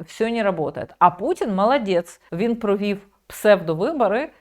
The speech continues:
які взагалі є незаконними, які в, е, навіть там не намагалися імітувати їхню законність, але це правильно зроблено, тому що Путін це зробив для порядку. Ну, це просто, щоб показати вам рівність,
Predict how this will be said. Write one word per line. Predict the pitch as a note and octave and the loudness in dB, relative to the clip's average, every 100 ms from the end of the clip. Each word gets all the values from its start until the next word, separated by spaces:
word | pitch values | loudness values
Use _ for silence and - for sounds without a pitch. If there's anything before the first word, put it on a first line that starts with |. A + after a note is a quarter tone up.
| _ | _
які | F#3 G3+ A#3+ B3 | -4 -4 0 0
взагалі | F#3+ D#3+ D#3+ G3+ G#3+ A3 G#3+ | 0 -4 2 2 4 2 2
є | F3 D#3 | -2 -2
незаконними, | D#3+ D#3+ E3 - G3 F3 D3 C#3 D3+ - - | -4 -4 -6 -4 -4 -2 -6 -8 -12 -14 -12
які | E3 G3+ G3+ | -8 -2 -2
в, | E3+ E3 E3+ | -2 -4 0
е, | F3 F3 F3 F3 F3 F3 D#3 G2 D#3+ | 2 4 6 6 6 6 4 2 0
навіть | F3+ F#3+ G#3 G3+ | 0 2 4 4
там | G3+ F#3 | 0 -2
не | |
намагалися | F3+ F3+ F#3+ F3 E3 - | -2 -2 0 0 -2 -6
імітувати | E3+ E3 F3 E3+ D#3+ D#3+ | -6 -6 0 2 2 0
їхню | D3+ F3 | -8 -10
законність, | E3+ F3+ C#4+ F#4+ E4 - - - | -8 -6 -4 -4 -6 -12 -20 2
але | F3 F#3 F#3 B3 F#4+ G4+ - _ | 8 8 10 8 6 0 -14 _
це | - A#3 | -2 0
правильно | B3 E4+ C#4 B3+ A#3+ | 4 4 6 4 0
зроблено, | A#3 A3 B3 A#3+ A3+ | -2 0 0 2 2
тому | - F3 | 0 -6
що | E3 F3 | -6 -8
Путін | - F4 G#4+ C4+ | -4 -2 0 0
це | A#3 | -2
зробив | D#3+ C#3+ C#3 | -2 -2 -2
для | D3+ | -2
порядку. | G3 F4 D#4+ F#3+ - - - - | -2 0 0 0 -2 -14 -16 -8
Ну, | E4 | -6
це | E4+ | -2
просто, | G4 D#4 D#4 | -2 -4 -6
щоб | - C4+ | -10 -8
показати | - B3+ D4+ F4+ | -8 2 2 4
вам | A3 E3 - _ | 0 0 -10 _
рівність, | E3 F3 C4+ E4 C#4+ A3+ - - | -2 0 2 2 2 -4 -4 -14